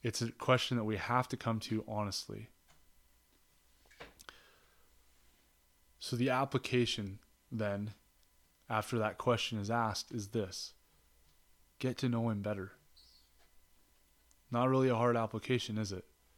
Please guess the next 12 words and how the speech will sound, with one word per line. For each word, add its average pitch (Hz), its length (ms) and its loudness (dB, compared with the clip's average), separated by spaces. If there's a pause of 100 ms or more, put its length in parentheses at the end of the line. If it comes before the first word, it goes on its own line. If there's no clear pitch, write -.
(420)
Get 123 200 0
to 127 100 0
know 113 180 2
him 110 80 2
better. 95 300 -2
Who 143 160 6
is 131 120 4
Jesus? 143 600 2 (680)
Well, 110 140 2
who 135 160 6
is 143 160 6
he? 92 220 -4